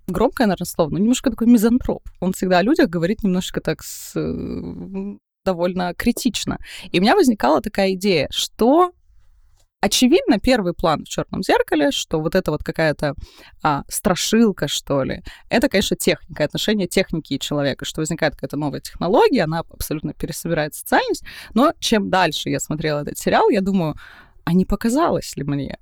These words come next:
Может быть, действительно, Брукер больше говорит о какой-то, ну, что ли, сломанной природе человека, и технология, она лишь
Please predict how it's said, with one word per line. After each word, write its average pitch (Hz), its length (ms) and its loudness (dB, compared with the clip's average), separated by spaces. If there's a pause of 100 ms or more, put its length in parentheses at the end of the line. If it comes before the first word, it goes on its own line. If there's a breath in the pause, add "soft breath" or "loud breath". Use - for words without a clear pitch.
Может 214 260 0
быть, 208 160 2
действительно, 208 760 0
Брукер 214 340 -2
больше 208 320 -2
говорит 175 400 0
о 202 60 -2
какой-то, 196 580 0
ну, 175 120 -6
что - 220 -4
ли, 170 240 -2
сломанной 214 540 4
природе 190 440 2
человека, 196 560 2
и 143 60 0
технология, 202 580 2
она 165 200 0
лишь 175 220 -6